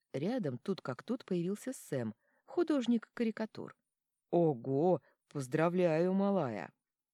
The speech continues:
"Спасибо!" выдавила на автомате, не доверяя собственным глазам. Десять купюр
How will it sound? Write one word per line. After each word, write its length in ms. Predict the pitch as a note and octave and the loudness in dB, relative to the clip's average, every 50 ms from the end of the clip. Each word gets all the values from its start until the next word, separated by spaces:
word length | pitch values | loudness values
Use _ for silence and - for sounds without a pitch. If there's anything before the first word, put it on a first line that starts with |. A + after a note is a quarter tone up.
| _ _ _ _ _ _ _ _ _ | _ _ _ _ _ _ _ _ _
"Спасибо!" 840 | - - - - E3+ F3+ G3+ - - - F#3+ F3 D#3 D#3 E3+ F3 F3+ _ _ _ _ _ _ _ _ - | -18 -16 -10 -6 -6 -6 -6 -6 -8 -6 -6 -4 -2 -2 -4 -4 -6 _ _ _ _ _ _ _ _ -8
выдавила 560 | D#3+ D#3 D3+ F3+ G#3 D#3+ D3 B2+ C#3 C3+ C3+ | -8 -4 0 2 2 2 2 0 -2 -2 0
на 140 | C3 C3 B2+ | 0 -2 -2
автомате, 600 | B2 - - D#3 D#3+ G3+ C4+ C#4+ - - C4 B3+ _ - - _ _ - | -4 -4 -2 -2 0 0 0 -2 -2 -4 -6 -6 _ -12 -20 _ _ -2
не 140 | G4 F#4 | -2 0
доверяя 420 | A#3 F3+ D#3+ C#3+ C3 C3+ C#3 D3 D#3+ | 0 0 0 0 0 0 -2 -2 -4
собственным 560 | - - - A2+ - - - B2+ A#2+ A#2+ A#2+ | -6 -6 -8 -10 -8 -8 -8 -6 -4 -4 -6
глазам. 520 | A#2+ B2+ B2 A#2+ A2+ G2+ E2 - - A2 _ _ _ _ _ _ _ _ _ _ _ _ _ _ - | -6 -8 -8 -10 -10 -10 -12 -12 -14 -16 _ _ _ _ _ _ _ _ _ _ _ _ _ _ -12
Десять 540 | C3+ C3+ B2+ B2 F3 G#3 G#3+ - E3 C3+ - | -12 -10 -6 -4 -4 -4 -4 -4 -8 -10 -10
купюр 500 | - D3+ C#3 - - C#4 C#4+ A3 - | -10 -10 -10 -8 -6 -4 -4 -4 -6